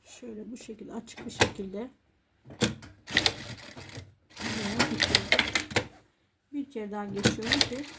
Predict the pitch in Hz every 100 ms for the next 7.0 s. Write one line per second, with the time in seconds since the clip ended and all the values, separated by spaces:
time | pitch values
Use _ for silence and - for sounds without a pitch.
0 | - 226 220 233 220 220 208 202 220 -
1 | - - - - - - - - - -
2 | _ - - - - - _ _ _ -
3 | 277 285 208 214 214 254 - _ _ _
4 | _ _ _ _ 247 247 240 208 208 202
5 | 190 208 220 247 - _ _ _ _ _
6 | - 254 226 196 190 - 202 - 208